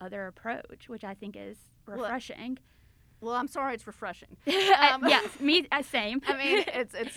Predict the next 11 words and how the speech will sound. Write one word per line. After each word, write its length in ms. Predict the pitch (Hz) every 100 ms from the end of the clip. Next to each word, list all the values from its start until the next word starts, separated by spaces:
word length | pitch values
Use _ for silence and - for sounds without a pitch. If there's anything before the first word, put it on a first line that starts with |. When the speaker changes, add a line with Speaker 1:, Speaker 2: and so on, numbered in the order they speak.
| -
Speaker 2:
it's 160 | 233
kinda 200 | - 277 254
where 100 | 233
my 140 | 185
joy 320 | 202 233 220
is, 180 | 185 185
and 140 | 208
that, 160 | 214 220 -
that's 300 | 220 - -
really, 680 | 208 220 202 196 185 165 117 _
um, 520 | 196 180 165 147 113